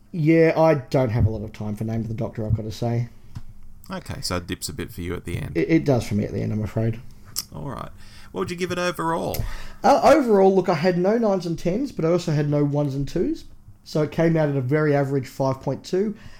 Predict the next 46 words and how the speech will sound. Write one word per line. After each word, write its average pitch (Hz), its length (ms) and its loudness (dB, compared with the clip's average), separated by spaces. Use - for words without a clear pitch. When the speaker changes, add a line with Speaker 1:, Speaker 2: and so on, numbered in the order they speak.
Speaker 1:
I - 80 0
think 214 320 -4
that's 196 220 0
a - 40 0
little 180 200 2
harsh. 202 300 -4
It 160 60 -4
maybe 160 220 2
should 180 220 -2
be 180 100 0
a 165 60 0
six. - 440 -10
Speaker 2:
Mm-hmm. 92 120 -6
Speaker 1:
I 143 60 4
think 156 200 0
it's 160 180 -2
not 160 120 2
a 147 60 -4
classic - 380 -4
series, 175 320 -2
but 151 340 -4
it 156 100 0
is 156 440 -4
a 160 100 -2
very 160 500 -2
watchable 175 560 -4
series. 147 560 -8
It's 180 200 0
a 202 40 4
more 190 240 6
consistent 208 540 -6
series 139 340 -2
than 131 100 -2
R 127 140 -2
T 123 100 -4
D's 117 320 -6
third. - 280 -12
Speaker 2:
Okay. 226 360 -8
I 226 100 -2
give 214 200 -2
it 156 60 0
a 143 60 2
seven 147 400 2
out 135 200 0
of 113 100 -10
ten, 139 440 -4